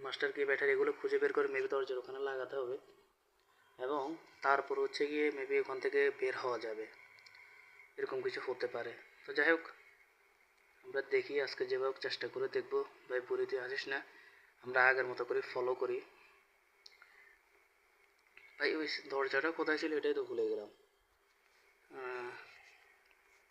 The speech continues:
ভাই, এত মানে হার্ড, কি আর বলবো গাইস। আমাদেরকে নিচের দিকে তাকাইতে হবে কিন্তু, নিচে কিন্তু ওই যে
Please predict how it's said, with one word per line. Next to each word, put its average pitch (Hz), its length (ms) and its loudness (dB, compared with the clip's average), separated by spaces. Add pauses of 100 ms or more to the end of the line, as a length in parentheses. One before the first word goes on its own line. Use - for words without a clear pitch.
(1120)
ভাই, 131 140 -4
এত 139 320 -4 (640)
মানে 139 360 -4
হার্ড, 127 560 4 (1200)
কি 127 100 0
আর 120 120 2
বলবো 117 320 0
গাইস। 120 200 -4 (240)
আমাদেরকে 131 300 0
নিচের 139 280 -2
দিকে 131 200 2
তাকাইতে 139 340 0
হবে 127 200 0
কিন্তু, 117 280 -4 (640)
নিচে 131 240 -2
কিন্তু 131 220 0
ওই 127 100 2
যে 123 200 0